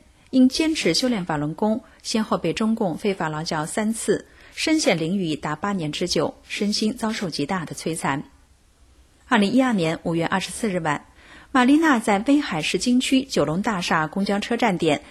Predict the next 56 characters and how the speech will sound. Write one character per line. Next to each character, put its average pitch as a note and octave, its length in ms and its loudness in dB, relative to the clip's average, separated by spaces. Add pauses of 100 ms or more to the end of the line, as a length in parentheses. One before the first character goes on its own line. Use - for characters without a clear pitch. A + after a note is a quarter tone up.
(140)
给 G3+ 120 2
两 F#3 140 2
名 E3 160 -2
中 A3 160 -2
学 F3 160 0
生 A3+ 320 0
讲 E3 240 -4
述 F3+ 220 0
法 D#3 140 -4
轮 D3+ 180 -2
功 B3 220 2
被 B3+ 120 2
迫 G3 180 -4
害 D#3+ 140 -4
的 D3 80 -4
真 E3+ 220 -2
相， E3+ 260 0 (500)
被 G#3+ 160 6
不 C4+ 140 2
明 F#3+ 180 2
真 C#4 200 4
相 F#3+ 160 0
的 F#3 80 0
学 D#3 180 0
生 A3+ 220 -2
构 F3 160 0
陷， D#3 260 2 (220)
遭 F3+ 260 4
威 C4 140 4
海 C#3+ 200 -2
市 - 160 -4
经 B3 220 2
区 B3+ 160 0
公 G3 140 -2
安 F3+ 120 -2
分 A3+ 200 0
局 D#3 320 -2
暴 G3+ 120 2
力 E3 140 -2
绑 D3+ 260 -4
架 D#3+ 300 -2 (180)
并 E3 200 -2
非 G#3 180 -2
法 D#3+ 180 -2
关 F#3+ 220 -2
押。 G3+ 240 0 (400)
之 D#4+ 140 0
后 C#4+ 240 2
未 B3 100 6
经 C#4 220 4
任 C#4 160 2
何 F#3 100 -2
法 D3+ 160 0
律 E3+ 160 -2
手 C#3+ 220 0
续， - 300 -2